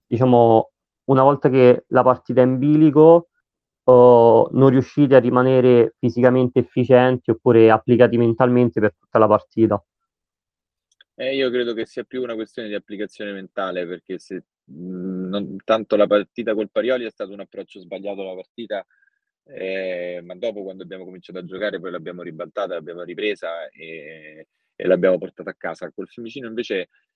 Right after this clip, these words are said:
Speaker 2: ehm, è stata proprio una questione di applicazione mentale, perché siamo riusciti a pareggiarla, loro sono molto bravi, eh, sono primi in classifica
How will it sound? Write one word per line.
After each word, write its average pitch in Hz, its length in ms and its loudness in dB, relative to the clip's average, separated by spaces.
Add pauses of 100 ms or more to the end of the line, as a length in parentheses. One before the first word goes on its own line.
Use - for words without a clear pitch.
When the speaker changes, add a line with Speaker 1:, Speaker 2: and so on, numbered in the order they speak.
(320)
Speaker 2:
ehm, 90 1300 -12 (180)
è - 80 -20
stata 104 280 -10
proprio 107 220 -14
una 107 100 -12
questione 104 340 -14
di 95 60 -12
applicazione 92 560 -14
mentale, 90 500 -10
perché 85 280 -16
siamo 90 320 -16
riusciti 87 400 -14
a 90 100 -10
pareggiarla, 92 600 -8
loro 87 280 -12
sono 90 160 -16
molto 87 280 -18
bravi, 87 440 -6
eh, 78 840 -18
sono 78 260 -20
primi 85 160 -16
in 82 60 -20
classifica 92 680 -6